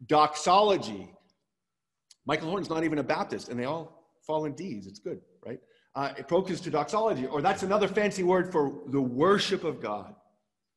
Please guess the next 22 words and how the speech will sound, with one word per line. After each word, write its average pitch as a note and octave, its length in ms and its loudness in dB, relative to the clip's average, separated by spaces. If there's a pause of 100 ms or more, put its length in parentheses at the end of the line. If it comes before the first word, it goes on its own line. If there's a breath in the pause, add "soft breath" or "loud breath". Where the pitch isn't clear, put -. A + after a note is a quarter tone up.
(260)
In D3 120 0
other G#3+ 200 6
words, D3 340 0 (720 loud breath)
the B2 60 -10
drama G3 720 2
and C#3 120 -2
the B2+ 60 0
doctrine, F#3 600 -2
if D#3 140 -2
we C3+ 100 -2
understand C3+ 480 -4
it A#2 100 0
rightly, E3+ 720 0 (160)
it C3 160 -4
causes F3 480 0
us D#3+ 160 0
to C3+ 120 -10
respond D#3 600 -6
to C3 100 -12
God B2+ 480 -10
with G#2+ 140 -10 (100)
love. F#2 380 -14